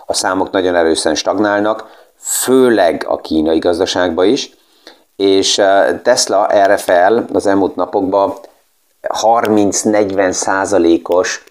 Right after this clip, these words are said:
árengedélyekkel, eh, próbálja fenntartani ez eladott sz-, darabszámot, ami persze, hogy a másik oldalon egy katasztrófa, mert itt a marzsok nagyon összeomlanak, vagy nem, nincs is nyereség, csak próbálnak valamilyen formában még darabszámokat tartani.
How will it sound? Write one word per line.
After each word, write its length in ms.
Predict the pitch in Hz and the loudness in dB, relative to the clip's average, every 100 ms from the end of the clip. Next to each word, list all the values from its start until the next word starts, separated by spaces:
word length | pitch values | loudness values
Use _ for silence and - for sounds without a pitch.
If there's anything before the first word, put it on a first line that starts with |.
| _ - _ | _ -20 _
árengedélyekkel, 1600 | 104 113 120 - 117 117 110 107 101 95 78 - - 76 87 98 - _ _ _ _ | -6 -4 -4 -4 0 2 2 2 2 2 0 -2 0 2 2 -2 -8 _ _ _ _
eh, 180 | 90 85 | -2 -2
próbálja 800 | 85 113 101 87 87 85 92 92 | 0 0 0 0 0 2 2 0
fenntartani 880 | - 104 101 104 101 95 90 101 104 | -2 -4 0 -2 0 0 4 2 2
ez 200 | 95 90 | 0 0
eladott 420 | 104 110 92 92 | 0 2 2 0
sz-, 160 | - 92 - | -2 -4 -2
darabszámot, 800 | 98 101 - - 69 65 62 - | 0 0 -2 -4 -4 -2 -4 -2
ami 220 | 85 95 | 0 0
persze, 720 | - 104 110 - 95 98 - - - _ | 2 0 2 2 0 0 -10 -20 -20 _
hogy 100 | 95 | -4
a 40 | |
másik 360 | 95 98 98 - | -2 -2 -4 -2
oldalon 360 | 104 92 92 90 | 0 0 2 0
egy 80 | |
katasztrófa, 580 | 87 95 113 - 107 - | -2 -2 -2 -2 -4 -2
mert 180 | 98 92 | 0 0
itt 120 | 87 | 0
a 40 | 92 | -2
marzsok 640 | 92 95 92 101 87 - _ _ - | 0 0 0 -4 -4 -10 _ _ -4
nagyon 300 | 95 90 87 | -2 0 0
összeomlanak, 840 | 92 - 92 101 101 101 120 - - _ _ _ _ | 0 0 0 2 0 0 -2 -6 -16 _ _ _ _
vagy 300 | 87 101 107 | -6 -2 0
nem, 220 | 104 107 | 0 2
nincs 380 | 110 101 117 110 | 2 2 2 0
is 120 | 104 | -2
nyereség, 840 | 110 104 104 - 95 101 110 - | 0 0 2 0 2 2 0 -6
csak 260 | - 107 - | -6 -4 -4
próbálnak 600 | - 110 107 98 92 90 | -2 -2 0 -2 -2 -2
valamilyen 520 | 85 120 113 101 87 | -2 0 2 0 0
formában 800 | 85 - 95 92 87 82 87 80 | -2 -2 -2 0 -2 0 0 0
még 240 | - 90 | -2 -2
darabszámokat 720 | 82 90 87 - 82 78 73 - | 0 -2 -2 -4 -4 -2 -4 -2
tartani. 520 | 82 85 101 101 | -4 -2 0 -2